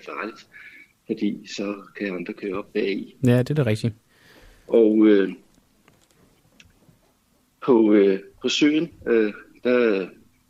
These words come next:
Speaker 1: skal man udvise såkaldt godt sømandskab.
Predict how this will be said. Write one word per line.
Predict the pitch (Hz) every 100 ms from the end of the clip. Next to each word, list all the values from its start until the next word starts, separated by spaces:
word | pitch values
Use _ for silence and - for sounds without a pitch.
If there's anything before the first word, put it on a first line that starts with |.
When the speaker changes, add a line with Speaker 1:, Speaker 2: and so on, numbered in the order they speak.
| _
Speaker 1:
skal | - 233
man | 104 196 196 - _ _ _ _
udvise | - 113 113 107 85 110
såkaldt | 113 110 113 101 -
godt | 101 -
sømandskab. | - 110 127 - 110 90